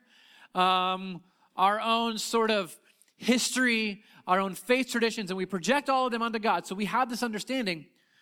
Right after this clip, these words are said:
but flying way above all that is a an actual true God with a, with a, a, a, a nature and a, a character, um, and a voice and a being and a way of dwelling in the world that we have a hard time fully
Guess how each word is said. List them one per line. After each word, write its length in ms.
but 160
flying 440
way 240
above 240
all 180
that 240
is 200
a 160
an 80
actual 480
true 240
God 380
with 520
a, 140
with 200
a, 40
a, 420
a, 240
a 60
nature 640
and 120
a, 60
a 40
character, 840
um, 480
and 120
a 40
voice 640
and 120
a 40
being 540
and 100
a 60
way 500
of 120
dwelling 420
in 100
the 60
world 380
that 80
we 120
have 100
a 40
hard 320
time 400
fully 640